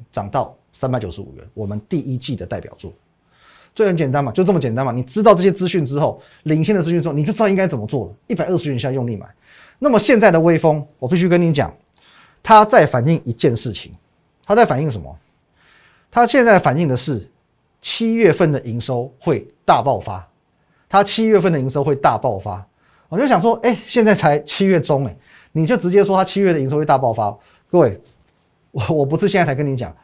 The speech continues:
我六月就跟你讲，它七月的营收会大爆发了。你可以等到八月十号前嘛，八月十号之前公告七月份营收的时候，你再来看我的预测准不准，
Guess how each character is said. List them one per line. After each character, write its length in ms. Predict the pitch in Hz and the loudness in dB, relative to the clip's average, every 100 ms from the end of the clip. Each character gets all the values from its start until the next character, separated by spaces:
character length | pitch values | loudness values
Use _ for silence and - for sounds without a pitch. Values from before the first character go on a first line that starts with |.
| - | -8
我 100 | 123 | 2
六 160 | 180 | 4
月 80 | 170 | 4
就 80 | 160 | 4
跟 160 | 156 151 | 0 -2
你 60 | |
讲， 160 | 127 95 | -4 -4
它 100 | 151 | -6
七 200 | - 170 | -2 0
月 80 | 156 | 0
的 80 | |
营 100 | 117 | -2
收 80 | 120 | -4
会 80 | 123 | -2
大 140 | 123 | -2
爆 120 | 101 - | -2 -6
发 220 | 80 67 | -8 -12
了。 100 | 87 _ _ _ _ _ _ _ _ _ _ - | -14 _ _ _ _ _ _ _ _ _ _ -6
你 80 | 160 | -2
可 140 | 214 | 2
以 40 | 247 | 2
等 200 | 160 131 | 2 4
到 240 | 190 151 | 6 6
八 380 | - - 165 175 | 4 0 4 4
月 320 | 196 156 101 | 4 2 0
十 240 | - - 143 | -6 -4 2
号 160 | 160 | 4
前 180 | - 92 | 2 -8
嘛， 160 | 87 73 _ _ _ - | -14 -16 _ _ _ 0
八 160 | 196 | 4
月 80 | 233 | 4
十 200 | - 160 | 4 2
号 120 | 180 | 0
之 140 | 170 170 | 0 -2
前 180 | 123 117 | -4 0
公 220 | 175 170 | 0 4
告 300 | 170 104 - _ _ - | 4 4 -2 _ _ -12
七 180 | - 185 | -4 2
月 80 | 175 | 2
份 140 | 175 | 2
营 80 | 135 | -2
收 120 | 139 | -2
的 40 | |
时 80 | 120 | -4
候， 60 | 113 | -4
你 100 | 120 | -2
再 140 | 185 | 2
来 80 | 156 | 2
看 160 | 180 120 | 0 -2
我 80 | |
的 40 | 110 | -2
预 120 | 143 | -2
测 120 | 139 | -4
准 160 | 107 82 | -6 -8
不 60 | |
准， 180 | 107 78 | -14 -16